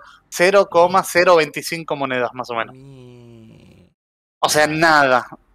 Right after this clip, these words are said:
Speaker 1: Igualmente hubo mucho food, hubo muchas quejas, el token bajó muchísimo. Los de Bond Crypto dijeron, bueno, espera, está bien, me parece que la cagamos. Vamos a rever todo esto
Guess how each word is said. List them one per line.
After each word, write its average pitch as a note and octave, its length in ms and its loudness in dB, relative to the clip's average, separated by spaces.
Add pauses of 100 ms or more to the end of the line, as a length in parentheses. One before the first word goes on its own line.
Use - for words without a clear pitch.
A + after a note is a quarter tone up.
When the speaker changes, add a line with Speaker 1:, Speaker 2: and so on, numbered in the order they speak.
(120)
Speaker 1:
Igualmente F#3+ 720 2
hubo E3 280 0
mucho G#3 440 -10
food, G#3 320 -6
hubo C#3 240 -6
muchas F3 380 -6
quejas, F3+ 300 -2
el C#3+ 120 -6
token D3+ 340 0
bajó C#3 440 2
muchísimo. G#3 640 0 (420)
Los C#3 340 0
de C#3 80 2
Bond F3 220 4
Crypto F#3+ 260 2
dijeron, D#3 280 2
bueno, C#3+ 180 2
espera, B2+ 400 0
está C3+ 160 0
bien, B2+ 300 -2 (260)
me A#2+ 140 -6
parece B2+ 260 -2
que D3 80 0
la C3 80 0
cagamos. B2 480 0 (500)
Vamos D3+ 360 2
a D3+ 60 4
rever D#3+ 320 4
todo F#3 200 6
esto F#3 360 2